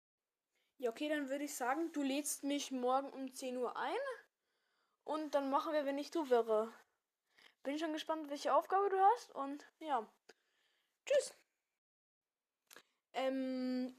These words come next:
ich wollte noch eine Sache kurz sagen wegen Freitag. Also, da wär's besser, fünfzehn Uhr habe ich meine Mutter gefragt. Und da könnten wir vielleicht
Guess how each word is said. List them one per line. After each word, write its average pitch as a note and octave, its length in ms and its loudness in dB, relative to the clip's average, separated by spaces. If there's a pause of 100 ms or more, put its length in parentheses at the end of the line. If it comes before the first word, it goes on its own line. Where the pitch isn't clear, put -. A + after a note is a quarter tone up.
ich - 180 -6
wollte E4 240 4
noch D#4 160 0
eine D4 240 0
Sache D4+ 220 0
kurz C#4+ 180 -6
sagen D4 220 0
wegen B3+ 180 -6
Freitag. C4+ 760 0 (600)
Also, C4+ 680 2 (640)
da A#3 160 0
wär's C4 180 4
besser, - 280 0
fünfzehn F4+ 340 -6
Uhr G4 100 0
habe F#4+ 120 2
ich F#4 80 -4
meine F4+ 160 -4
Mutter F4+ 240 -2
gefragt. D4+ 640 -2
Und C#4 280 -4
da C4 80 2
könnten D4 380 0
wir D4 140 -2
vielleicht C4 540 -2